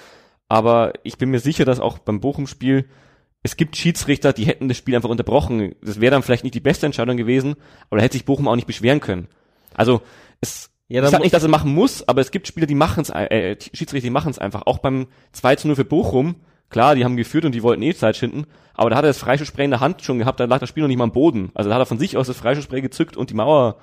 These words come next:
Speaker 1: platziert. Ich glaub nicht, dass der Ball irgendwie indirekt oder sonstigen, also war er nicht, weil er war direkt drin. Also ich kenn keinen Grund, warum es da eine andere Ausgangssituation gab,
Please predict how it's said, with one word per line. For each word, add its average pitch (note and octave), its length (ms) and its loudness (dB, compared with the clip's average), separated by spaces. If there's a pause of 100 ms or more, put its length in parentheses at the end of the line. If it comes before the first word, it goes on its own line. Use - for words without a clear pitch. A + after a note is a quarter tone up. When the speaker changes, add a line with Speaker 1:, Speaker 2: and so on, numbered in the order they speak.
(320)
Speaker 1:
platziert. - 420 -4
Ich - 80 -16
glaub A#2 160 -2
nicht, C#3+ 180 -4
dass C3+ 120 -4
der B2+ 200 2
Ball B2+ 240 2
irgendwie B2 300 -2
indirekt C#3 420 -2
oder A#2+ 320 4
sonstigen, - 420 -6
also F#2 220 -8 (100)
war G#2 200 4
er B2 60 4
nicht, A#2 160 -2
weil G#2+ 100 0
er G2 60 2
war F#2+ 100 -2
direkt G2 220 -4
drin. C3 200 -4 (500)
Also G#2+ 120 -4
ich A2 80 -10
kenn D3 160 0
keinen C3+ 220 0
Grund, C#3 280 0
warum C3 280 2
es - 340 -14 (140)
da A#2 120 0
eine B2+ 140 2
andere C3+ 180 0
Ausgangssituation A2+ 640 -2
gab, A#2+ 280 0